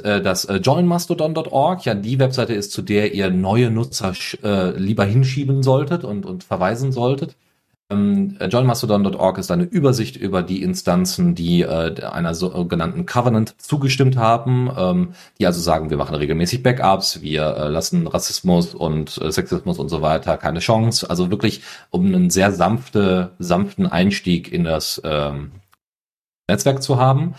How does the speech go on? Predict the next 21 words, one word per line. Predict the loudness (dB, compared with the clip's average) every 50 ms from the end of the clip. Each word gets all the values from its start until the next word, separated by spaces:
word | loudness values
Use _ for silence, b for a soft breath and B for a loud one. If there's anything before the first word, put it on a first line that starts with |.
| B B B B B B _
Ähm, | 0 2 2 2
es | 2 2
gibt | 2 2 2
dann | 2
auch | 2 2
mal | 2 2
eine | 2 2
deutsche | 2 0 0 0
Übersetzung, | 0 0 0 0 0 -2 0 0 2
die | 2 2
wir | 2
euch | 0 0 0 0
einfach | -2 -4 -2 -2
mal | -2 0 0
mitliefern, | 0 0 0 0 0 2 2 0 0 0 -2 -6 _ _ _ _ _ _ _ _ _ _ _ _ _ _ -2
auf | -2 0
einer | 0 0 -2
Lemmy-Instanz, | -2 0 0 0 0 0 0 -2 -2 -2 -2 -2 -2
glaub | -2 0 0 0
ich. | -2 -4 -8 B B B B B B B B _ _
Ähm, | 2 4 4 4 2 2 2 0 0 -2 -4 -6